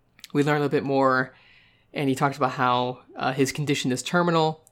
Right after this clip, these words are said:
It's even dangerous for Izzy to even, even be close by. We've,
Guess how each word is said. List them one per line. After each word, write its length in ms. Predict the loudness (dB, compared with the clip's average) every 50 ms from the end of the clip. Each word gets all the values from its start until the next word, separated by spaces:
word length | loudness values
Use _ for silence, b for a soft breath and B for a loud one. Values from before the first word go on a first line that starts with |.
| _ _ -12
It's 160 | -6 -2 -2
even 200 | -2 -2 -2 -2
dangerous 380 | 0 0 0 2 0 0 0
for 80 | 0 -2
Izzy 220 | -4 -2 -4 -4
to 80 | -2 -2
even, 320 | -2 -2 -4 -6 -8 -8
even 160 | -10 -10 -10 -10
be 60 | -12
close 300 | -10 -10 -10 -10 -10 -10
by. 440 | -6 -4 -2 0 0 -2 -2 -4 B B B B B B B B B B B
We've, 240 | -2 -2 -2 -2